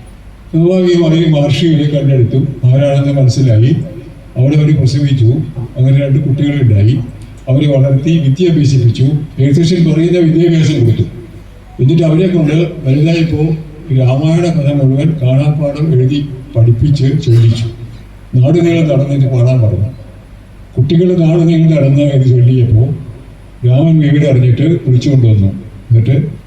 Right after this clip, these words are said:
കു-, കൊട്ടാരത്തിൽ ഇരുത്തി പാടിച്ചു. അപ്പൊ കാര്യം മുഴുവൻ മനസ്സിലായി ഇത് നടന്നു. ഇതിൽ ചോദിച്ചു, "നിങ്ങൾക്ക് എന്താ ഞാൻ തരേണ്ടത്?" അപ്പൊ അവര് പറഞ്ഞു, "ഞങ്ങളോട് മഹർഷി പറഞ്ഞിട്ടുണ്ട്, പ്രതിഫലം ഒന്നും വാങ്ങരുത്" എന്ന് പറഞ്ഞു.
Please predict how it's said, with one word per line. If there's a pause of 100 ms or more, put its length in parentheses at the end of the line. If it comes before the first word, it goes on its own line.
(420)
കു-,
കൊട്ടാരത്തിൽ
ഇരുത്തി (300)
പാടിച്ചു. (960)
അപ്പൊ
കാര്യം
മുഴുവൻ
മനസ്സിലായി
ഇത്
നടന്നു. (720)
ഇതിൽ
ചോദിച്ചു,
"നിങ്ങൾക്ക്
എന്താ
ഞാൻ
തരേണ്ടത്?" (320)
അപ്പൊ
അവര്
പറഞ്ഞു, (680)
"ഞങ്ങളോട്
മഹർഷി
പറഞ്ഞിട്ടുണ്ട്,
പ്രതിഫലം
ഒന്നും
വാങ്ങരുത്"
എന്ന്
പറഞ്ഞു.